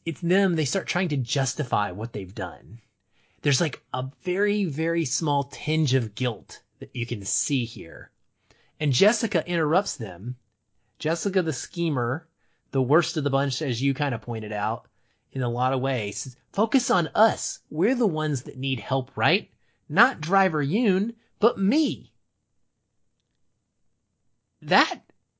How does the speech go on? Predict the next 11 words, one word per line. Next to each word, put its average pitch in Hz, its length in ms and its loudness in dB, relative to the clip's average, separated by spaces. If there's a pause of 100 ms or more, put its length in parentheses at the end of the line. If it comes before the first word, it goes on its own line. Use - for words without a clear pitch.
was, 196 300 4
like, 165 320 2 (480)
really 220 400 4 (200)
painful 175 440 2
to 123 140 -4
listen 123 320 0
to, - 260 -14
because 165 300 2
you're 180 80 2
like, 143 360 0
"My 196 200 -2